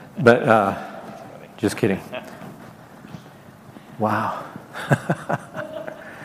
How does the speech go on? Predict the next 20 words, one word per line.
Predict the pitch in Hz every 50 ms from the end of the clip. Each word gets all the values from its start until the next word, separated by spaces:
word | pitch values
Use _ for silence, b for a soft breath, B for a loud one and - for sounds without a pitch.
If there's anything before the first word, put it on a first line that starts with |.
| B B B B B B B B B B B B B B B -
I | - 156
think | 160 156 131 113
God | 110 113 113 107
has | 107 113 110 -
an | 120 107
amazing | 104 104 104 110 107 113 110 98 107 107 113
sense | 113 - 120 110 -
of | 131
humor. | 117 120 117 113 107 -
I | 123 113
really | 113 113 117 110 110 110 107
do. | 101 110 113 113
I | 107 107 107
think | - 123 123 104
he's, | - 120 110 98 - - - - - - - B B B B B B B B B B B B B B B - - - - - - - - - - 185
I | 165 139 117
think | 101 - 147 143 -
he's | 131 113 95
not | 107 117 120 135 -
religious, | 127 117 110 117 127 123 - 135 127 - - - - -